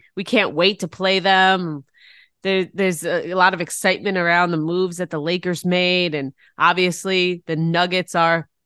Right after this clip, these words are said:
the defending champs, and they, they, they still seem really strong heading into this season.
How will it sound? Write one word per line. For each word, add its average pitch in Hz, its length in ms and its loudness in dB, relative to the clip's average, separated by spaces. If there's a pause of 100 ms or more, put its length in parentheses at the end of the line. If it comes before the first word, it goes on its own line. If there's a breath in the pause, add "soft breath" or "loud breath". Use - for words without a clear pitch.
(100)
the 190 100 4
defending 180 600 0
champs, 170 600 0
and 147 420 -4
they, 165 200 -2
they, 165 380 -6
they 151 100 -4
still 175 400 -2
seem 170 540 0 (640)
really 185 420 0
strong 180 480 0
heading 170 280 -4
into 170 200 -6
this 165 220 -8
season. 185 500 -6